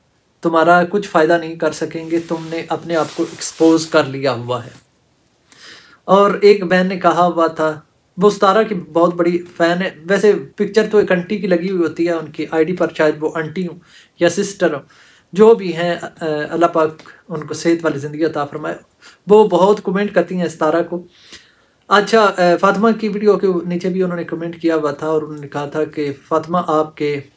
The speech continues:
व्यूज़ बहुत ज़्यादा कम हो गए हैं, सब्सक्राइबर भी कम हो रहे हैं, तो आप अपनी, अ, रूटीन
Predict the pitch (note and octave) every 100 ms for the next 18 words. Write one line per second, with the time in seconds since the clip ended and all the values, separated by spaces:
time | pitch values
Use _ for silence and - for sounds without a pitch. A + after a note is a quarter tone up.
0 | _ _ _ - F3 F#3 C#3+ F#3 G3+ F#3
1 | F3 E3 D#3+ D#3+ D3+ D3+ E3+ D#3+ D#3+ C#3+
2 | - E3 D#3 F#3 E3+ E3 D#3+ D#3+ C#3+ D3
3 | D3 C3+ D#3+ - _ - - _ _ -
4 | - C3 F3 F3 F3 F3 F3 F3 - F3
5 | E3+ E3+ E3+ E3 E3 D#3 D3+ D3+ F3 F3+